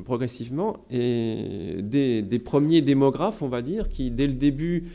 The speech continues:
en dehors de compter, ont essayé de compter les nobles, à, euh, plus, plus récemment, des, des historiens plus récents, dont certains sont, sont d'anciens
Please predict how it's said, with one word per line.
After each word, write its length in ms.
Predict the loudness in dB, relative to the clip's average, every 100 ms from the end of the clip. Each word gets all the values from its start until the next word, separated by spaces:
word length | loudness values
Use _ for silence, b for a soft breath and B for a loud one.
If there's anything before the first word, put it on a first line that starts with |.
| B B -4
en 120 | 0
dehors 220 | 4 4
de 100 | 4
compter, 380 | 0 -2 0 0
ont 100 | 0
essayé 280 | -2 -2 -4
de 60 | -4
compter 240 | -4 0
les 120 | 0
nobles, 300 | 2 0 -2 B B B B -6
à, 320 | 0 0 0
euh, 160 | -2 -2
plus, 1040 | -4 -2 0 0 -2 -4 -8 -8 -8 -10 -10
plus 140 | -2 0
récemment, 520 | 0 -2 -2 0 0
des, 180 | 0 -2
des 180 | -4
historiens 340 | -6 -6 -4 -4
plus 140 | -4
récents, 300 | -8 -6 -4
dont 100 | -4
certains 460 | -4 -8 -4 -4 -4
sont, 560 | -6 -6 -6 -6 -8
sont 160 | -8 -6
d'anciens 720 | -4 -2 0 0 0 -4 -6